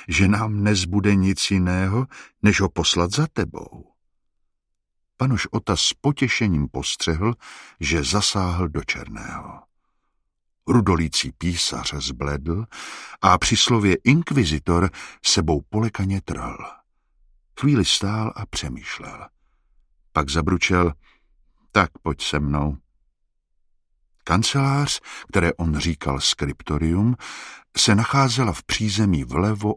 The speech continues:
od Mázhausu. Byla to poměrně velká místnost s klenbou.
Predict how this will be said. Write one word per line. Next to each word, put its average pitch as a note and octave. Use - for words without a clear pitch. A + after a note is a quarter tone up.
od A2
Mázhausu. -
Byla D#3
to F#2+
poměrně E2
velká D2+
místnost F#2
s -
klenbou. -